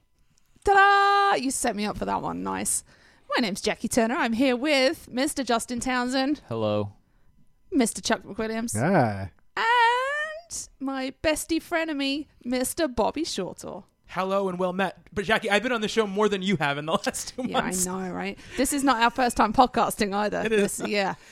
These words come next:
Speaker 4: <laughs>
Speaker 1: Ooh, we go back a way.
Speaker 4: Yeah, it's
Speaker 1: First
Speaker 4: true.
Speaker 1: of all, it's July fourteenth, so I'm gonna say happy birthday to my mum,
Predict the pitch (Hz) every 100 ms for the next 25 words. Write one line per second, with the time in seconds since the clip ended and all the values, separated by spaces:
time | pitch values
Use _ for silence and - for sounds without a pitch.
0 | 254 - 254 - - 254 - 339 392 381
1 | 330 240 208 196 185 190 185 180 180 156
2 | - 311 339 214 180 202 - - - _
3 | _ 220 - 202 185 - 180 180 160 -
4 | - 170 175 180 - 180 - 202 208 202
5 | 208 196 202 190 - 220 196 190 190 190
6 | 240